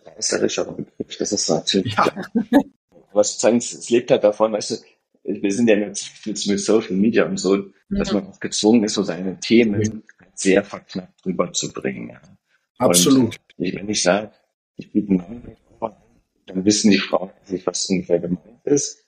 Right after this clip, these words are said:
Speaker 1: Und wenn ich sage, wenn ich aber eine ganz lange Text dazu, was dazugehört, das schauen sich dann niemand mehr so richtig an.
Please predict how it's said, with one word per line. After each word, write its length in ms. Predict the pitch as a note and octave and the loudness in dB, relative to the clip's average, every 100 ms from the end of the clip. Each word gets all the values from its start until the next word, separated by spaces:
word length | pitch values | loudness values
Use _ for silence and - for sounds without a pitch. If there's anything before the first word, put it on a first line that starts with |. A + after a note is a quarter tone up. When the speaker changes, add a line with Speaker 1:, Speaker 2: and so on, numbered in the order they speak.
| _ - | _ 0
Speaker 1:
Und 80 | |
wenn 140 | E2+ G2 | 4 4
ich 100 | G2 | 4
sage, 540 | F2 G2 G#2+ G#2 - _ _ _ _ - | -2 -4 -2 -2 -4 _ _ _ _ -10
wenn 100 | F#2 - | -10 -8
ich 220 | - - | -12 -10
aber 100 | F#2 | -8
eine 140 | F#2 | -6
ganz 240 | A#2+ G3 - | -4 -2 0
lange 200 | F2 F2 | -2 -4
Text 320 | G2+ - - | -6 -6 -8
dazu, 220 | - - G2 | -4 -2 -2
was 320 | F2 - - | -8 -18 -18
dazugehört, 760 | - - A#2 B2+ A#2+ _ - - _ _ _ | -14 -8 -6 -6 -10 _ -20 -20 _ _ _
das 140 | - | -2
schauen 240 | F2+ G2 | 0 -2
sich 120 | - - | -4 -8
dann 160 | F#2+ - | -8 -8
niemand 360 | G2 G#2+ G2+ | -8 -8 -2
mehr 100 | G2 | -2
so 100 | F#2+ | 0
richtig 340 | G#2 - - - | -2 -6 -8 -12
an. 140 | E2+ | -20